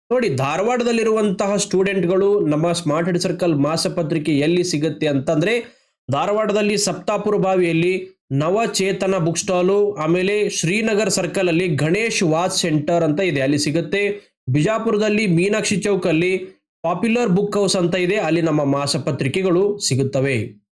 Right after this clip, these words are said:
ಇದರ ಉತ್ತರ ಆಪ್ಷನ್ ನಾಲ್ಕು, ತಮಿಳಗ ವೇಟ್ರಿ ಕಳಗಂ. ಇದು ತಮಿಳು ನಟ ವಿಜಯ್ ಸ್ಥಾಪಿಸಿರುವಂತಹ ನೂತನ ರಾಜಕೀಯ ಪಕ್ಷದ ಹೆಸರಾಗಿದೆ. ತಮಿಳು ಚಿತ್ರರಂಗದ ಜನಪ್ರಿಯ ನಟ, ನಿರ್ಮಾಪಕ, ಇಳೆಯ ದಳಪತಿ ಬಿರುದಿನ ವಿಜಯ್,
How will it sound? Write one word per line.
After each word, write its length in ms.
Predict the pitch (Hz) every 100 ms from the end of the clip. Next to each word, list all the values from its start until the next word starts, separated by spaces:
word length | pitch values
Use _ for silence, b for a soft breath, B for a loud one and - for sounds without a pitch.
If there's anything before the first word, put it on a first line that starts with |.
| _ -
ಇದರ 80 | 120
ಉತ್ತರ 400 | 139 156 165 170
ಆಪ್ಷನ್ 540 | 175 - 139 147 190
ನಾಲ್ಕು, 640 | 180 175 175 185 190 175 -
ತಮಿಳಗ 500 | 175 214 262 247 226 233
ವೇಟ್ರಿ 600 | 165 175 202 202 208 220
ಕಳಗಂ. 800 | 196 - 151 156 160 131 110 - _ _ _ 170
ಇದು 200 | 180 180
ತಮಿಳು 280 | 156 196 214
ನಟ 200 | 190 190
ವಿಜಯ್ 360 | 147 139 185
ಸ್ಥಾಪಿಸಿರುವಂತಹ 1040 | 190 160 165 165 160 151 143 - 143 175 160
ನೂತನ 560 | 131 156 180 185 170
ರಾಜಕೀಯ 480 | 131 131 143 147 147
ಪಕ್ಷದ 360 | 135 127 165 170
ಹೆಸರಾಗಿದೆ. 680 | 147 160 156 151 147 110 - - _ _ _ _ _ -
ತಮಿಳು 300 | 175 240 247
ಚಿತ್ರರಂಗದ 680 | 220 208 196 196 196 190 143
ಜನಪ್ರಿಯ 440 | 151 175 175 180
ನಟ, 240 | 175 170 190 190 - _ -
ನಿರ್ಮಾಪಕ, 920 | 127 147 170 175 175 185 185 190 - _ _ _ 160
ಇಳೆಯ 320 | 190 226 220
ದಳಪತಿ 500 | 190 190 196 185 196
ಬಿರುದಿನ 440 | 156 160 139 139 170 208 - _ _ _ _ 139
ವಿಜಯ್, 460 | 139 233 160 110